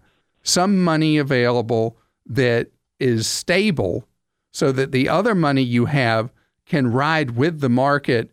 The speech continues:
And over time, even with the ups and downs, the long-term trend is up, and it deals with later in retirement when you're gonna need more money.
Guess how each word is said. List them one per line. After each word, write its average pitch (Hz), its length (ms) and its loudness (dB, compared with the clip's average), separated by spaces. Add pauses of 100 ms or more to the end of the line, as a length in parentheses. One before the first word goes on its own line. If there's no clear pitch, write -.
And 123 140 0
over 123 260 -2
time, 160 680 0 (440)
even 151 380 0
with 151 120 2
the 151 160 2
ups 143 220 -2
and 143 100 2
downs, 143 540 0 (240)
the 123 100 -2
long-term 135 640 0
trend 120 440 0
is 104 220 -4 (100)
up, 170 440 -2 (420)
and 131 140 0
it 127 120 -2
deals 151 400 0
with 131 240 -4
later 151 400 2
in 131 140 0
retirement 123 760 0 (360)
when 131 540 0
you're 131 140 0
gonna 143 220 0
need 131 320 2
more 120 280 0
money. 139 600 0